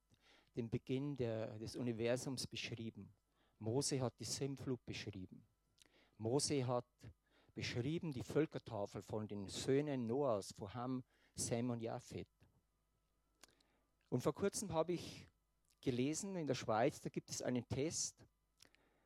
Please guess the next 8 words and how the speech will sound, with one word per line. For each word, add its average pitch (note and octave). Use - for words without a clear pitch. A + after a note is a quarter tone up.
Es -
gibt -
einen C#3+
bestimmten D3
Y-Abschnitt A2+
in B2
deiner A#2
Erbinformation B2+